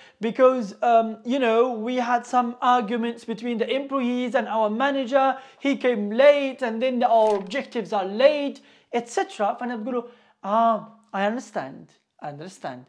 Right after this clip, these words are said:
أو يقول لك، أنت بتقول والله مثلا، آم، "Sorry, I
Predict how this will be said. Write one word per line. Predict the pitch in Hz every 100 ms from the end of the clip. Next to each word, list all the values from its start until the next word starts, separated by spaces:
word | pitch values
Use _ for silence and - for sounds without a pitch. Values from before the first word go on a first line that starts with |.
| _ _ _ _ -
أو | 190 202 302 392 - - _ _
يقول | 240
لك، | 269 285 -
أنت | 320 311
بتقول | 240 302
والله | 277 294 294
مثلا، | 285 277 311 339 - _ -
آم، | 240 254 262 247 - _ _ -
"Sorry, | - - 254 247 247 240 - -
I | 220 226 220 226 226